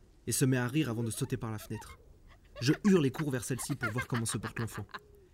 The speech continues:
Il s'éloigne en courant, en riant fort aux éclats. Un enfant décalibré, jamais cela n'a été aperçu. Pourrait-il se reproduire ?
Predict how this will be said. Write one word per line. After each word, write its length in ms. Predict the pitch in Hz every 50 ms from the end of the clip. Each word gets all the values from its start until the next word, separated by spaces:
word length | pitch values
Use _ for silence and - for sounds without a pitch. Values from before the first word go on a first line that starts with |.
| - -
Il 80 | 123
s'éloigne 340 | - - 147 139 160 175 170
en 80 | 147 120
courant, 400 | - 143 135 117 135 160 156 135
en 60 | 117
riant 220 | 107 120 123 123
fort 220 | 117 - - 151 123
aux 60 | 120
éclats. 400 | 107 120 - - 113 107 - - - - - - - _ - - - - _ _ _ _ _ _
Un 140 | - 127 135
enfant 200 | 135 135 156 143
décalibré, 640 | 123 120 - 131 117 113 110 110 107 120 110 - - - 78 76 - - - - -
jamais 380 | 127 - 131 127 135 135 131
cela 240 | 117 - - 127 117
n'a 80 | 113 113
été 160 | 107 - 120
aperçu. 400 | 104 120 123 - - - 151 - - _ _ _ _ _ - - _ _ _ _ _ - _ _ _ _ -
Pourrait-il 320 | - 113 117 107 - 123
se 100 | - -
reproduire ? 540 | 117 110 110 - 120 123 147 214 226 - -